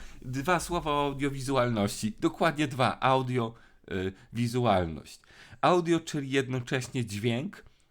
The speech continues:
mm, jednocześnie to, co przekazuję, y, w tym kanale, że mówię, że jest to werbalność mówiona, ale jest ona bardziej dynamiczna, prawda? Jakby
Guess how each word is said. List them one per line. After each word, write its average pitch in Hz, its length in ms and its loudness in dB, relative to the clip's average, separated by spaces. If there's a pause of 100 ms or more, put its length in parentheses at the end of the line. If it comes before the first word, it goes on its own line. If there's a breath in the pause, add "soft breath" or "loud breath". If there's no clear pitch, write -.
(120)
mm, 101 140 -2
jednocześnie 113 640 -2
to, 110 120 -4
co 110 140 -8
przekazuję, 107 720 -4
y, 92 40 -8 (720 loud breath)
w - 200 -16
tym 117 180 0
kanale, 117 580 -2 (520 loud breath)
że 120 180 2
mówię, 117 640 0
że 120 180 -4
jest 113 200 -4
to 101 180 -2 (300 loud breath)
werbalność 127 840 4
mówiona, 104 720 0 (300 loud breath)
ale 131 180 2
jest 180 180 0
ona 160 180 0
bardziej 156 340 -2
dynamiczna, 127 640 -2
prawda? 101 280 -4
Jakby 131 320 -4